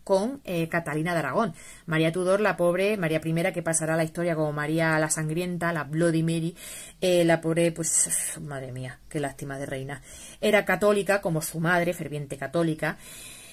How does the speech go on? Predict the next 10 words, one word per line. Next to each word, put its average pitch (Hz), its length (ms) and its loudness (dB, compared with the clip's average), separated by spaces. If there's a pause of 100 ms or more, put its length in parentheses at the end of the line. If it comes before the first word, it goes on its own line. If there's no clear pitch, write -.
(340)
y, 208 1160 6
y 214 120 0
bueno, 175 440 2
mm, 175 240 -2
pe-, 185 220 2
hizo 202 220 0
muchas 196 260 0
persecuciones 180 800 0
a 170 180 0
protestantes, 240 960 2